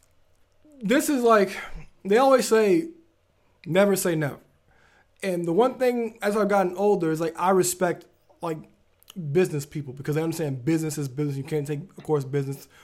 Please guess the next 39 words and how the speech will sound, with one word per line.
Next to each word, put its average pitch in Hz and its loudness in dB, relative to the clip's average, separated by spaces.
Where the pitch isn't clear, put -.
personally. - -8
And 151 -4
it's 151 -4
also, 196 4
in 165 0
this 170 -2
situation, 160 -4
was 147 -2
growth 139 0
between 160 -4
Triple 151 -4
H 139 -2
and 139 -6
C 156 -4
M 139 -2
Punk. 139 -4
But 151 2
I 175 -8
will 202 2
say 202 0
this. 175 0
I 170 2
don't 202 2
believe 202 0
this 180 2
gets 175 -2
done 147 -2
if 147 -4
Vince 151 -2
is 165 -2
still 147 0
in 131 -6
charge. - -12
I 175 -2
think 226 2
Vince 208 4
will 190 4
reach 170 0
out 208 0